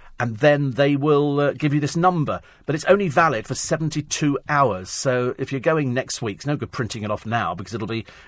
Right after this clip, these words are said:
out of date by the time you get there. They want something that's as up to date as possible. And I think that's the only reason they're doing it. And then when you go and hire a car, especially from, I think, Hertz and Avis and people like that, they're expecting this number. If you don't have it, they're not renting you a car.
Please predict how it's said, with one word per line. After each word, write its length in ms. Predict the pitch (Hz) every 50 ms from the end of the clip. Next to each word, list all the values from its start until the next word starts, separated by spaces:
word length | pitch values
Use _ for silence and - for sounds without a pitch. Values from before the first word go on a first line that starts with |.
| -
out 240 | - 117 123 120 -
of 100 | 113 101
date 300 | 92 147 135 120 - -
by 60 | 120
the 60 | 110 101
time 200 | - 117 113 117
you 60 | 104
get 160 | 147 165 -
there. 120 | - 113
They 120 | 92 110 -
want 180 | 120 131 101
something 420 | - - 156 139 139 - - 113 113
that's 180 | 110 104 -
as 100 | 113 87
up 160 | 104 - - -
to 80 | -
date 260 | - 123 113 107 -
as 100 | - 101
possible. 520 | - - - - - - 82 87 80 80 - - - - _ _
And 80 | - 101
I 40 | 104
think 180 | - 131 104
that's 160 | 101 104 - -
the 60 | 107
only 100 | 98 98
reason 260 | 95 98 95 - 95
they're 80 | 95 90
doing 260 | 82 113 113 104 92
it. 180 | 92 - -
And 100 | - 117
then 60 | 127 123
when 80 | 120
you 80 | 117 101
go 120 | 135 131
and 100 | 123 117
hire 260 | - 131 120 113 104
a 40 | 107
car, 300 | - - 147 139 123 110
especially 320 | 101 - - 185 - 135 120
from, 220 | - 123 107 101 - - - - -
I 60 | -
think, 120 | 139 139
Hertz 400 | - - 143 139 147 - - -
and 80 | 135 117
Avis 320 | 131 151 151 - 104 -
and 100 | - 123
people 220 | - 135 127 - 117
like 160 | 113 120 -
that, 220 | 117 135 123 - - - - - -
they're 120 | - 135
expecting 460 | 135 - - - - - - - 143
this 160 | 143 135 - 160
number. 240 | 165 175 165 120
If 100 | 104 -
you 60 | - -
don't 160 | 160 160 139
have 240 | - 156 151 87 101
it, 240 | 110 - - - - _ _ _ _ _ _ _ _ -
they're 100 | 151 160
not 100 | 202 165
renting 320 | 151 160 156 - 151 139
you 80 | 139 127
a 60 | 117
car. 380 | - 160 160 151 117 87 90